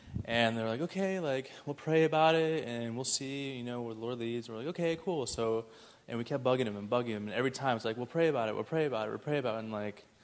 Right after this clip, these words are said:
it was a while, and we were just like, "Okay, like, how long does it take to pray about something that God wants to do?" And so, um, we had the idea,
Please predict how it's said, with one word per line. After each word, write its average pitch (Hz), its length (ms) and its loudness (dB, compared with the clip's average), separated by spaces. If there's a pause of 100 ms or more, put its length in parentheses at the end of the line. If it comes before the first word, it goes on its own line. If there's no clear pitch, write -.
(560)
it 117 60 -4
was 117 140 0
a 104 40 2
while, 113 340 12
and 104 80 0
we 107 40 0
were 107 80 -2
just - 80 -4
like, 104 160 -4
"Okay, 107 480 -2 (320)
like, 101 260 -8 (560)
how 110 60 -10
long 113 120 -2
does 107 80 -8
it 107 60 -12
take 110 200 -6
to - 80 -16
pray 107 180 -8
about 104 180 -6
something 98 260 -14
that 104 80 -20
God 101 180 -14
wants 101 160 -18
to - 80 -20
do?" - 60 -20 (100)
And 113 100 0
so, 113 580 8
um, 107 300 4
we 107 80 -2
had 113 260 0
the 107 140 -2
idea, 110 440 2